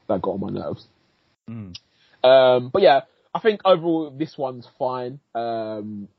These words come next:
Speaker 1: it kind of, like, brought me back down a bit 'cause I was on quite a high from the Doctor Strange episode. But after this one, I was a bit like, "Okay,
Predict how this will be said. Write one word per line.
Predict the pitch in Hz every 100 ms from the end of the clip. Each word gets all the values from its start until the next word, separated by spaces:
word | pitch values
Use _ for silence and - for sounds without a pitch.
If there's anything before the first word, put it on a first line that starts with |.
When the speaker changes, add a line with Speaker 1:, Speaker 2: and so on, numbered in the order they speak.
| -
Speaker 1:
it | 127 -
kind | - 143 127
of, |
like, | 117 -
brought | 143 120
me |
back | 123 107 -
down | 113 117
a |
bit | 107 117
'cause | 120
I |
was | 113
on | 123 117
quite | - 98
a |
high | 92 117 101
from | 107
the | 98
Doctor | 104
Strange | - 110 107
episode. | - 120 117 127 -
But | 101
after | 101 104
this | -
one, | 98
I |
was |
a | 98
bit | 110
like, | 143 170
"Okay, | 123 117